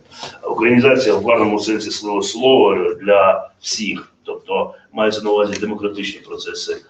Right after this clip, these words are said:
у нас відновлюються тут у нас на Україні. Це я вам кажу як росіянин. А, ну що ж, і ще хотів би додати, е, побажати всім,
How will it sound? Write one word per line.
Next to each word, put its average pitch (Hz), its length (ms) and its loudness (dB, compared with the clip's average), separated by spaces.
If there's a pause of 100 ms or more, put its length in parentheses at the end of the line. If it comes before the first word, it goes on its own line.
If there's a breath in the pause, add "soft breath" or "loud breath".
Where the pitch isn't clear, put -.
(180 soft breath)
у - 140 -16
нас 92 220 -10
відновлюються 104 800 -4
тут - 80 -20 (280)
у - 20 -12
нас - 180 -16
на - 60 -20
Україні. - 420 -20 (200 loud breath)
Це 107 120 -4
я 104 60 2
вам 101 100 -4
кажу 90 280 -12
як 87 180 -8
росіянин. - 440 -10 (1080 loud breath)
А, - 640 4
ну 151 80 4
що 151 160 4
ж, 123 180 -2
і 120 240 -2
ще 135 340 0
хотів 123 340 -4
би 110 320 0
додати, 110 800 -2
е, 92 200 -2
побажати 104 1000 -2
всім, 101 440 -8